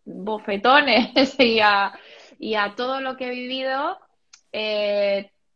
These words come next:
puedo como impulsar a estas mujeres en su día a día y, y darle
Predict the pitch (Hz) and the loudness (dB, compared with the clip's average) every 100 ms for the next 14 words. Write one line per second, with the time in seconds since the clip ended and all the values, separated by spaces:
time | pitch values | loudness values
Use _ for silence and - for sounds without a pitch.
0 | _ _ _ 254 262 269 269 277 294 311 | _ _ _ 0 2 2 -2 -2 -2 -6
1 | _ 254 240 233 220 247 247 233 233 226 | _ -6 -4 -4 -4 -4 -4 -2 -4 -2
2 | 240 247 262 269 247 233 - 240 262 269 | 0 0 0 -2 -2 -4 -6 -6 -4 -6
3 | 240 226 214 226 214 214 233 349 - _ | -6 -2 0 2 2 0 0 -2 -8 _
4 | _ _ _ _ - 220 214 208 208 196 | _ _ _ _ -4 0 0 0 0 0
5 | 190 185 180 - 220 208 208 233 240 247 | 0 0 -2 -4 2 4 4 2 0 0
6 | 247 247 | -2 -6